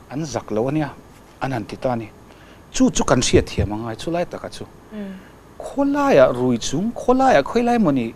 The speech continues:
Speaker 1: ri lui lui ang si kha kan ni chuan. Keima ringot khamin husit lo.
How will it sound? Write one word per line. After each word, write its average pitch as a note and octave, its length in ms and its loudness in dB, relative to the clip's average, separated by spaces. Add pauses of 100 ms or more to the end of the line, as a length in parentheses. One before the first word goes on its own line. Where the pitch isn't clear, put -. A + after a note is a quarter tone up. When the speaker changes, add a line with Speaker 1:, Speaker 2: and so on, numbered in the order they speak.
(120)
Speaker 1:
ri C3 200 -2
lui A3+ 260 0
lui A#3 180 -2
ang C3+ 140 -2
si - 160 -8
kha - 180 -12
kan F3+ 180 -6
ni E3 140 -8
chuan. E3+ 240 -8 (2000)
Keima G3+ 360 10
ringot G3 280 8
khamin F#3+ 320 4
husit - 340 -2
lo. A#2+ 180 0